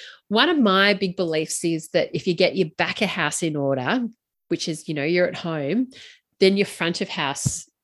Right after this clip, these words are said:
works a hell of a lot better. And I know this from sport teams, you know, when you think about, even from a business sense, if you get your culture in a workplace working really well, things and just seem to be happening a lot better. But if things are,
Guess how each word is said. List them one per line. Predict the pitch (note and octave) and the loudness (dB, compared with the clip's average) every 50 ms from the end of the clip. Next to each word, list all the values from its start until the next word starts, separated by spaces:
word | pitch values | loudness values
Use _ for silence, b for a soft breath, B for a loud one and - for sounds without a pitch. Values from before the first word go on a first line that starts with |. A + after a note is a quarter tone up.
| _ _ - | _ _ -4
works | E3 E3+ D3 - - - - - - - | 0 0 0 0 -2 -6 -10 -12 -8 -8
a | D3+ | -8
hell | C#3+ - - D3+ D3+ | -8 -4 -2 0 0
of | C#3+ | 0
a | D3 | 0
lot | C#3+ C#3 - - | 0 -2 -2 -2
better. | - C#3 B2+ A#2+ G#2+ - D3+ F#3+ B3+ - - | -4 -4 -4 -4 -6 -8 -12 -16 -12 -6 -2
And | E3 F3 | 0 2
I | F3 | 4
know | F3+ F3 F3 | 4 4 4
this | E3+ F3 - | 2 0 0
from | - F3+ D#3 | -4 -4 -6
sport | - - - F3 F3+ - | -4 0 2 2 2 2
teams, | - G#3 G3 G#3+ C4+ D#4+ D4 - | 0 0 0 2 2 0 0 0
you | G#3 | 0
know, | E3 D3+ D#3 E3+ | 0 2 0 2
when | E3+ E3+ | 2 0
you | E3 | 0
think | - - F#3 F3+ - | 0 -2 -2 -2 0
about, | F3 F3 - - | 0 0 4 4
even | A3 A3 B3+ A#3+ | 4 4 2 2
from | C#4+ C4+ | 2 2
a | B3+ | 2
business | G#3 A#3+ A3+ A#3 A#3+ G#3 - | 2 0 0 0 -2 -2 -2
sense, | - D#3+ - - - B B B B B B B | -4 -6 -6 -8 -12 B B B B B B B
if | - - | -2 0
you | G#3 | 0
get | F#3 - F#3 F3+ D#3+ | 2 4 2 2 4
your | G#3+ B3 B3 | 4 2 2
culture | A#3+ - - - F#3 G3 G3+ G3 - - G3 D#3+ E3+ A3+ B3+ A#3 - _ _ _ _ _ | 2 -2 -2 0 0 0 2 0 -2 0 2 2 2 2 0 -2 -6 _ _ _ _ _
in | F#3+ F#3+ G3 | 0 2 2
a | F#3 | 2
workplace | E3+ F3 D#3+ - - - F3+ D#3+ D3 C#3+ - - | 4 2 2 0 -2 -2 -2 -2 -2 -2 -2 -2
working | F#3 D#3 - - E3+ D#3 D3 | -2 -2 -2 -4 -6 -6 -4
really | D3 D3+ D#3 E3 E3 D#3+ D#3 | -2 -2 0 0 0 0 0
well, | D3 D#3 C#3+ C3+ C3 F3+ B3+ D4 D4 B B B B B B B B - - - - | 0 0 0 0 2 2 0 0 -2 B B B B B B B B -20 -20 0 2
things | F#3+ G3+ A#3 B3+ C4 D4 C4+ | 2 4 6 6 4 4 4
and | A3+ G3 F#3 F3 E3+ E3 D#3 - _ _ _ _ _ _ _ | 2 2 0 0 -2 -4 -8 -10 _ _ _ _ _ _ _
just | - G3 F3+ - | -6 -6 -4 0
seem | - F#3 F3+ F#3 | 2 2 2 2
to | F3 - F3+ | 0 -2 -6
be | F#3 G3+ G3+ F3 E3+ | -6 -2 0 0 0
happening | D#3+ - - D3+ D3+ - D#3 D3+ D3+ - | 0 0 0 -2 -2 -2 -2 -2 -2 -2
a | - D#3 | -2 -2
lot | D#3 D3 D3 C#3 - - - | 0 2 0 0 0 -2 -4
better. | C#3 B2 A#2 A#2 - - - _ | -4 -4 -4 -6 -8 -10 -4 _
But | F3 E3+ | 0 0
if | E3 - | 0 4
things | - G#3 G#3+ A3+ B3 A#3+ A3+ | 4 4 6 6 4 4 4
are, | A#3 G3+ D#3+ | 4 2 2